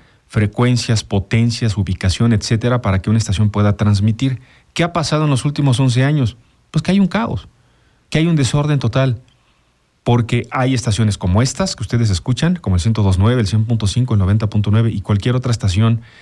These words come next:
que tenga una identificación así, unas siglas que diga X H V A C ciento dos punto nueve en frecuencia modulada, con diez mil watts de potencia aparente radiada desde tal, tal, tal lugar.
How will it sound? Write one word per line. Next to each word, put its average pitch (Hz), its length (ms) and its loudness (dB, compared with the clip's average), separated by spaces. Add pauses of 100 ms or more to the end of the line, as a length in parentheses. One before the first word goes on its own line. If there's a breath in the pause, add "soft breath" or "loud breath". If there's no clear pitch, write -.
(260 loud breath)
que - 140 0
tenga 120 500 0
una 123 540 2
identificación 104 720 2
así, 113 220 0
unas 120 200 2
siglas 123 380 0
que 110 100 -2
diga 104 400 0
X 147 480 -4
H 127 340 -2
V 123 320 2
A 120 140 0
C 170 320 -2 (640 soft breath)
ciento 139 480 -2
dos 120 160 0
punto 123 340 0
nueve 117 220 4
en 120 60 0
frecuencia 113 420 0
modulada, 107 560 0 (560 soft breath)
con 120 220 2
diez 107 260 0
mil 131 280 2
watts 127 280 -2
de 120 80 -2
potencia 120 520 -2
aparente 113 400 0
radiada 110 460 2
desde 98 300 0
tal, 123 300 -2
tal, 117 180 0
tal 113 160 0
lugar. 113 300 0